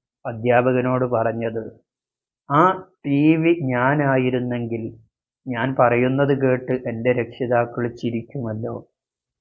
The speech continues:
ഞാൻ കരയുന്നത് കേട്ടുകൊണ്ട് അവർ കരയുമല്ലോ" എന്ന് ആ വിദ്യാർത്ഥി പ്രിയപ്പെട്ട അധ്യാപകനോട് മറുപടി പറയുമ്പോൾ,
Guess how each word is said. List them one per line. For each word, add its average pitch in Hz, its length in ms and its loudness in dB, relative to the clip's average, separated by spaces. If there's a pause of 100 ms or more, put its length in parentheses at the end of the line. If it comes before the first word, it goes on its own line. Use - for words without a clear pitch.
(140)
ഞാൻ 135 480 2
കരയുന്നത് 139 680 4
കേട്ടുകൊണ്ട് 135 580 0 (140)
അവർ 117 260 0 (140)
കരയുമല്ലോ" 113 720 -2 (840)
എന്ന് 123 240 0 (100)
ആ 127 120 0
വിദ്യാർത്ഥി 127 840 2 (960)
പ്രിയപ്പെട്ട 123 540 0
അധ്യാപകനോട് 127 1040 2
മറുപടി 117 440 -2
പറയുമ്പോൾ, 113 600 -2